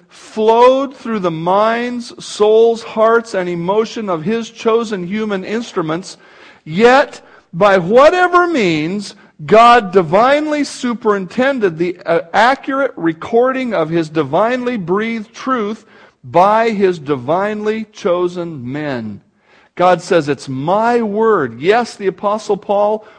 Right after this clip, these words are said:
or his secretary was holding the pen, but I caused the exact words to be written. The word for Scripture here is the word for writing, graphe.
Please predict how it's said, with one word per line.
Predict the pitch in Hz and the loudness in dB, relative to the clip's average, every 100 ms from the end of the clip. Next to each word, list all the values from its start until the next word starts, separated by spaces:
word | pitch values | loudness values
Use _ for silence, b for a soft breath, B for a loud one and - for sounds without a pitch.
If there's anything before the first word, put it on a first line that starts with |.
| B | B
or | 151 156 | -2 0
his | 170 156 | 0 -2
secretary | - 190 - 202 - 196 202 | -4 -4 -4 -10 -6 -4 -2
was | 202 170 | -4 -6
holding | - 185 185 185 170 | -4 -2 -2 -4 -6
the | 151 | -8
pen, | - 208 202 190 185 B B B | -8 -6 -4 -6 -10 B B B
but | - 147 | -6 -2
I | 175 202 220 | 0 2 0
caused | 220 - 214 214 214 202 160 | -2 -4 0 0 0 -2 -2
the | 156 | -2
exact | 143 135 202 220 214 165 | -4 0 2 2 0 -4
words | 170 202 202 - | 2 2 2 -4
to | 180 | -12
be | 180 | -8
written. | 170 214 - 139 - B B B B | -4 -2 -2 -6 -16 B B B B
The | 202 | 4
word | 247 277 262 | 4 2 0
for | 196 | -2
Scripture | - - 269 330 - 220 156 | -2 -8 -6 -6 -4 -4 -4
here | 151 143 175 | -2 -2 -2
is | - 180 | -4 -2
the | 190 | 0
word | 202 226 202 | 0 -2 -2
for | 202 180 | -2 0
writing, | 143 147 240 294 160 113 - - | 0 0 2 2 -2 -6 -18 -18
graphe. | 113 202 277 - 185 131 | -2 2 2 2 0 0